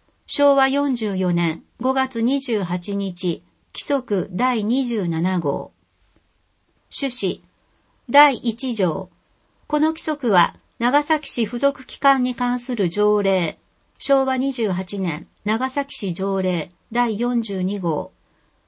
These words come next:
第三条の規定に基づき、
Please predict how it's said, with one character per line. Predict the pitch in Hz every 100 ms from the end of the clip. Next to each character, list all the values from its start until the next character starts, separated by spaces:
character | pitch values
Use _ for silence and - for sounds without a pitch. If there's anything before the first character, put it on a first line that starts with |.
| -
第 | 262 277 247
三 | - 294 294
条 | 262 233 196
の |
規 | 185 -
定 | 226 220
に | 214
基 | 202 196
づ | 202 208
き、 | 185 156 -